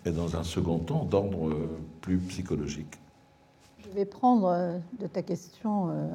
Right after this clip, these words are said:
Speaker 2: un sujet. Ce qui est important, c'est lorsque la voix est altérée, euh, et je parle par rapport à ma discipline, c'est-à-dire ce qui est mon sujet, c'est la souffrance de l'autre,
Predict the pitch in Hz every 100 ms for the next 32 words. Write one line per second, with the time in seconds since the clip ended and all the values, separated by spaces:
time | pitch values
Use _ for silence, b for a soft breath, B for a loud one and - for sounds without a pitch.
0 | 170 180 226 190 220 220 - B B B
1 | B - - 160 180 180 180 - 240 233
2 | 233 175 175 175 185 180 202 208 196 190
3 | 180 190 185 185 220 208 170 156 - 180
4 | 175 180 185 185 180 170 175 180 170 165
5 | 160 165 - - 196 165 165 156 156 160
6 | 156 - - - - - 180 180 - 165
7 | - - - - - - 175 180 180 -
8 | 165 208 220 226 - B B B B B
9 | - - - 180 175 165 170 - 202 185
10 | 180 170 160 160 - -